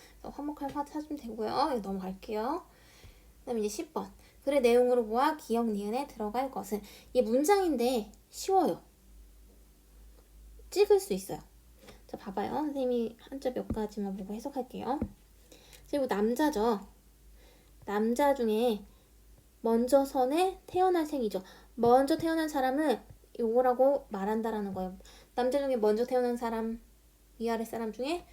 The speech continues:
뭐라고 하죠? 형이라고 하죠. 그럼 형용자 요거 두 개죠. 요거 형이에요. 그래서 그 다음 문장 해석하면 뒤효자에 태어날 생이에요. 뒤에 태어난 사람을 요거라고 한다. 아우제자죠. 그럼 아우제,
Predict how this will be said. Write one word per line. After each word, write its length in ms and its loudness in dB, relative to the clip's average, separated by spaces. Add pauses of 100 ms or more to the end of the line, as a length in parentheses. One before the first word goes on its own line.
(140)
뭐라고 340 -2
하죠? 320 -6 (340)
형이라고 600 6
하죠. 380 0 (320)
그럼 200 0
형용자 680 6 (100)
요거 240 0
두 160 -10
개죠. 440 0 (440)
요거 160 -2
형이에요. 540 -2 (920)
그래서 160 -10
그 100 -4
다음 180 0
문장 240 2
해석하면 500 2 (260)
뒤효자에 800 2
태어날 320 -2
생이에요. 480 -2 (380)
뒤에 260 -2
태어난 380 2
사람을 520 2 (340)
요거라고 540 0
한다. 360 -6
아우제자죠. 720 0 (280)
그럼 160 -4
아우제, 580 2